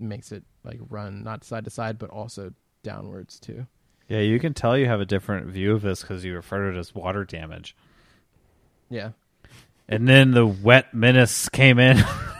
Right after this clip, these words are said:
Speaker 2: <laughs>
Speaker 1: Yeah. I mean, I, all, the nonsense that I spouted out this woman, I honestly don't, I don't understand why she doesn't, like, run for the hills sometimes, but, you know.
Speaker 2: 'Cause it's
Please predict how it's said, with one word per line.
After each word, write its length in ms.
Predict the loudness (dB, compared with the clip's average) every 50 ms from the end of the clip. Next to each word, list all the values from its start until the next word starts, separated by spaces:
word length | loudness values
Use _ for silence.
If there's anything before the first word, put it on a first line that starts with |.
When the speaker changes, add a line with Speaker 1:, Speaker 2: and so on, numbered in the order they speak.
| -12 -4 0
Speaker 2:
<laughs> 120 | 0 0 0 _ _ _ -20 _ _ _ _ _ _ _ _ _ _ -20 -20 _ _ _ _ -10
Speaker 1:
Yeah. 220 | -6 -4 -4 -4 -6 -8 _ _ _ _ _ _ _ _ -14
I 80 | -12 -10
mean, 320 | -10 -8 -10 -10 -12 -14 _ _ _ _ _ _ _ _ _ _ _ _ _ _ _ _ _ _ _ _ _ _ _ _ _ _ _ _ _ _ _ _ _ _ _ _ _ -6
I, 320 | -4 -4 -4 -4 -6 -10 -14 -20 -20 -20 -14
all, 180 | -10 -10 -10 -10
the 360 | -12 -16 -12 -8 -6 -6 -4 -4
nonsense 500 | -4 -4 -4 -4 -6 -8 -10 -10 -10 -10
that 100 | -12 -12
I 40 |
spouted 340 | -12 -12 -12 -12 -12 -10 -10 -12
out 160 | -12 -14 -14
this 160 | -16 -18 -16
woman, 300 | -14 -12 -12 -10 -10 -10
I 140 | -10 -10 -10
honestly 400 | -8 -8 -8 -8 -10 -12 -14 -14
don't, 240 | -14 -14 -16 -18 _ _ _ _ _ _ _ _ _ _ _ _ _ _ _ _ -10
I 120 | -8 -6
don't 260 | -4 -4 -6 -8 -10 _ _ -10
understand 560 | -10 -8 -8 -10 -10 -12 -12 -12 -12 -12 -12
why 120 | -12 -14
she 160 | -14 -16 -16
doesn't, 280 | -16 -16 -14 -14 -16 -14
like, 140 | -14 -16 -14
run 220 | -14 -14 -14 -14 -12
for 120 | -14 -14
the 60 | -14
hills 200 | -12 -14 -14 -14
sometimes, 560 | -16 -16 -16 -14 -12 -12 -10 -10 -10 -10 -12 -14
but, 180 | -18 -18 -18 -18 _ -20 _ _ _ _ _ _ -20
you 60 | -20
know. 120 | -20 -20 -20 _ _ _ _ -20 -20 -16 -8
Speaker 2:
'Cause 200 | -6 -4 -4 -4
it's 160 | -4 -6 -8